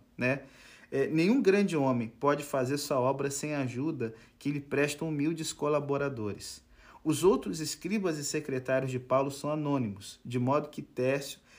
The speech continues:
é o representante daqueles humildes desconhecidos que foram escrivãs de Paulo. Eu acho que é fácil entender isso, porque essa carta tá tão boa, tá tão gostosa de ler e de escrever, que Tércio deve ter pensado, "Ah, cara, eu não vou perder a chance."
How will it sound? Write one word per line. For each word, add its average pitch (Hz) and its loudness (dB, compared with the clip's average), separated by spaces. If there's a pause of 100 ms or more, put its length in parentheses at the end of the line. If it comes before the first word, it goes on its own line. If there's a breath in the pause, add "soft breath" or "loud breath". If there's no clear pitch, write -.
(160 loud breath)
é 143 4
o 156 8
representante 196 2
daqueles 151 -2
humildes 185 0
desconhecidos 147 -4
que - -6
foram 147 0
escrivãs 131 -2
de 127 -2
Paulo. 107 -4 (280 loud breath)
Eu 170 2
acho 196 4
que - -2
é 196 0
fácil 156 2
entender 127 -6
isso, 131 -8
porque - -6
essa 185 -4
carta 165 -4
tá 156 -8
tão 226 0
boa, 113 -2 (100)
tá 123 -6
tão 220 -2
gostosa 117 0
de 110 -6
ler 113 0
e 113 -2
de 107 -6
escrever, 113 -2 (280 loud breath)
que - -6
Tércio 147 0
deve 143 2
ter 151 0
pensado, 127 -4
"Ah, 127 2
cara, - -8
eu 135 2
não 156 2
vou 143 4
perder 139 0
a 127 2
chance." 127 -4